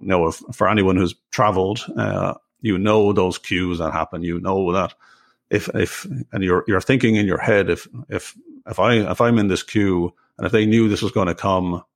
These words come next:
could they have put up some more people on? Could they have, uh, opened another lane? Uh, things like that. I think that connectivity gives you those, uh, opportunities to make that a much more, uh, a better experience, which is, for a lot of airports, there's,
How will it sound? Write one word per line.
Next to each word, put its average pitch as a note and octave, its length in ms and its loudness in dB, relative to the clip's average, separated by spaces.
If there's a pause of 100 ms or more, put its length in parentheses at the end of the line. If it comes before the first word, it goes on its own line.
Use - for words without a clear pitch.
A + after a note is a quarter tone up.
(120)
could F#2+ 140 -2
they F#2+ 80 4
have F#2+ 140 0
put G#2 120 0
up - 140 -6
some A2 140 -6
more B2+ 160 -2
people E2+ 320 -4
on? D#2+ 220 -4
Could - 140 -4
they F#2 160 2
have, F2 400 -2 (480)
uh, F#2+ 200 0
opened G2+ 300 2
another F#2+ 320 2
lane? F2 520 0
Uh, F2 340 -6
things A#2+ 280 2
like F2+ 140 2
that. F2+ 200 2
I F2+ 80 2
think F#2+ 160 -2
that G#2 220 0
connectivity F#2+ 840 0 (720)
gives B2 220 0
you G#2+ 120 4
those, F#2+ 340 2
uh, E2+ 240 0
opportunities F2+ 880 -2 (600)
to G#2 80 0
make E2+ 260 2
that F2 140 2
a D2+ 60 4
much F2 400 0
more, F#2 400 0
uh, - 280 -2 (500)
a A#2 100 -2
better F#2+ 300 2
experience, E2 680 -2 (420)
which - 200 -2
is, E2+ 300 0
for A2+ 200 0
a A2 60 2
lot A2 160 4
of F#2 60 0
airports, F2 420 2
there's, - 300 -8